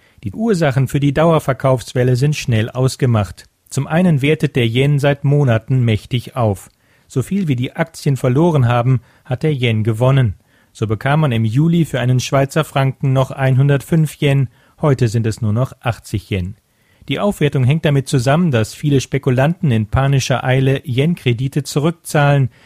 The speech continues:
mit denen sie in der Vergangenheit andere Anlagen finanziert hatten. Zusätzlich ziehen japanische Banken und Privatanleger massiv Geld aus dem Ausland ab und verteuern dadurch den Yen.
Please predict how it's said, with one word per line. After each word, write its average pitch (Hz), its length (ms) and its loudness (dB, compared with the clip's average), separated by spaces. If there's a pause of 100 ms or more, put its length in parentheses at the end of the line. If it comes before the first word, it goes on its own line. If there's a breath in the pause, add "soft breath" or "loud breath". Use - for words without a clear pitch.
(180 loud breath)
mit 123 160 -4
denen 170 200 2
sie 156 100 0
in 147 60 2
der 143 100 2
Vergangenheit 151 720 0
andere 156 340 0
Anlagen 113 480 0
finanziert 123 580 -2
hatten. 104 320 -2 (580)
Zusätzlich 156 680 -2
ziehen 151 340 -2
japanische 135 580 0
Banken 131 380 -2
und 117 120 0
Privatanleger 131 1000 -2
massiv 139 520 -2
Geld 160 240 -2
aus 117 160 -4
dem 113 160 -4
Ausland 139 480 -2
ab 131 260 -4 (420 loud breath)
und 120 100 -2
verteuern 143 500 0
dadurch 101 300 -4
den 104 160 -2
Yen. 95 320 -2